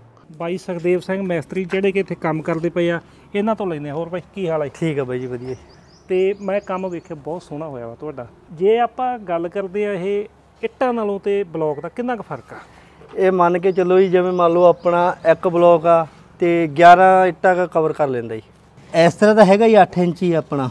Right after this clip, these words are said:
Speaker 1: ਓਕੇ, ਉਚਾਈ?
Speaker 2: ਉਚਾਈ, ਹਾਂਜੀ।
Speaker 1: ਹਾਂ।
Speaker 2: ਤੇ ਇਸ ਤਰ੍ਹਾਂ ਹੈਗੀ ਸੋਲਾਂ ਇੰਚ।
Speaker 1: ਸੋਲਾਂ ਇੰਚ।
Speaker 2: ਹਾਂਜੀ,
Speaker 1: ਠੀਕ।
Speaker 2: ਤੇ ਜੇ ਆਪਾਂ ਇਹਨੂੰ ਖੜਾ ਕਰ ਦੇਣ ਇਸ ਤਰ੍ਹਾਂ, ਹੈਗੀ ਆਪਣੀ ਨੌ ਇੰਚ ਜੀ।
Speaker 1: ਅੱਛਾ, ਪੂਰਾ ਨੌ ਇੰਚ।
Speaker 2: ਨੌ ਇੰਚ, ਹਾਂਜੀ।
Speaker 1: ਠੀਕ ਆ, ਠੀਕ ਆ, ਠੀਕ। ਤੇ ਇਹ ਤਾਂ ਫਿਰ ਜਿਵੇਂ ਕਿ ਛੇਤੀ ਛੇਤੀ ਲੱਗ ਜਾਂਦੇ ਹੋਣੇ ਆ?
Speaker 2: ਬਹੁਤ ਜਲਦੀ ਲੱਗਦੇ ਆ ਜੀ ਇਹ।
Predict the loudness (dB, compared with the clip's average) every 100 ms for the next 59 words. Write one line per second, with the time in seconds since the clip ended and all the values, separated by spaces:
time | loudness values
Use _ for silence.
0 | -6 -8 -2 0 0 4 6 6 4 -4
1 | -10 -8 0 0 2 0 0 2 2 2
2 | -2 -2 -2 0 0 2 0 -2 -4 -4
3 | -2 -2 -4 -8 -12 -6 -2 0 0 -4
4 | -8 -14 -12 -6 -4 0 0 0 0 2
5 | 4 2 2 -2 -2 -2 0 0 0 -6
6 | -6 -6 -4 -4 -2 -2 -2 -4 -4 -4
7 | -4 -2 -4 -6 -8 -14 -10 -10 -6 -6
8 | -4 -6 -4 -6 -10 -10 -8 -2 0 -2
9 | -4 -4 -4 -4 -6 -8 -16 -16 -20 -18
10 | -16 -18 -16 -16 -18 -20 -20 -20 -8 -4
11 | -2 0 0 -2 -6 -8 -4 0 0 -2
12 | -4 -2 -4 -2 -2 -2 -4 -4 -4 -4
13 | -8 -8 6 6 10 8 8 8 6 6
14 | 2 2 0 -2